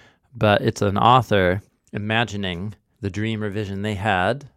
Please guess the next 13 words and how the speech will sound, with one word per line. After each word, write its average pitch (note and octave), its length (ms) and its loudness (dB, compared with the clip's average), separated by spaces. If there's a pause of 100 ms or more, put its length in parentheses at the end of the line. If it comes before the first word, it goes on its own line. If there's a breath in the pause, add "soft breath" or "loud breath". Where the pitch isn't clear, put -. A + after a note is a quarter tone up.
(100)
as F#2+ 300 -14
through G#2 280 -10
the F#2 160 -8
eyes F#2+ 340 0
and F#2 60 -10
experience G2 540 -8
of F2+ 80 -10
a F2 60 -12
biblical F2+ 440 -8
character. - 560 -10 (320)
Anyway, A2+ 280 -6
they're A#2+ 100 -2
f-, - 180 -14